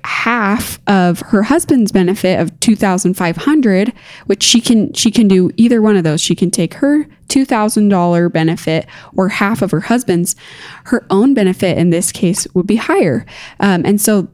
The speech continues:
those are things that, that Pam and Jack need to look at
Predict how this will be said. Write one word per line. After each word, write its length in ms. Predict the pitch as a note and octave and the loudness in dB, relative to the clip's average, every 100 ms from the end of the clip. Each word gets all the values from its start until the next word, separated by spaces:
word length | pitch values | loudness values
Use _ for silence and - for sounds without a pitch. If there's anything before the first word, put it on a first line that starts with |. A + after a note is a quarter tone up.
| _ | _
those 320 | G3 A3+ C4+ | -2 0 2
are 80 | D4 | 0
things 240 | C#4 B3+ | 2 2
that, 240 | A3 - - F#3+ - _ | 0 -4 -6 -6 -6 _
that 160 | G3 F3 | -6 -6
Pam 400 | - A3 G#3 G3+ | 0 2 4 2
and 120 | E3 | 0
Jack 400 | D#3 F3+ F3+ - | 0 -2 -2 -2
need 280 | G#3 G#3+ A#3+ | 2 2 2
to 100 | A3+ | 0
look 380 | E3+ F3 G#3+ - | 0 0 0 -2
at 380 | D#3 D3+ - | -4 -4 -8